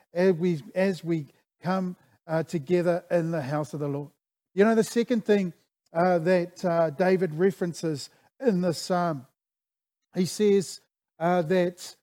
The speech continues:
uh, "For in the day of trouble, he will keep me safe in his dwelling. He will hide me in the shelter of his sacred tent and set me high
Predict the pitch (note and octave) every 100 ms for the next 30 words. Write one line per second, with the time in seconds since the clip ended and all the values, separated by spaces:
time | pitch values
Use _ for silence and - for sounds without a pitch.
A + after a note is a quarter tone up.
0 | _ _ _ _ E3 E3+ - G3+ G3 -
1 | A3 A#3+ A#3+ A3+ D#3 G#3 G#3 A3 G3+ E3
2 | - - F#3+ E3+ C#3+ B2+ _ _ - G3+
3 | G3 F#3 - G#3 G#3+ G#3 G3+ - - G3+
4 | G#3+ - G3 F#3+ D3+ D3+ D#3 F3 D#3+ C3
5 | - _ _ _ F#3+ G3 F#3 - F3+ G3+
6 | A3+ F#3+ G#3 A3 A3 F3+ F#3 E3+ - -
7 | G3 G#3 - A3+ A3 - - - F3 E3+
8 | D#3+ - - G#3 A3 G#3+ G3 - F#3 F3+
9 | - _ _ F3 D#3+ - - G#3+ G3+ F#3
10 | G3 D3 - G3 G3 G3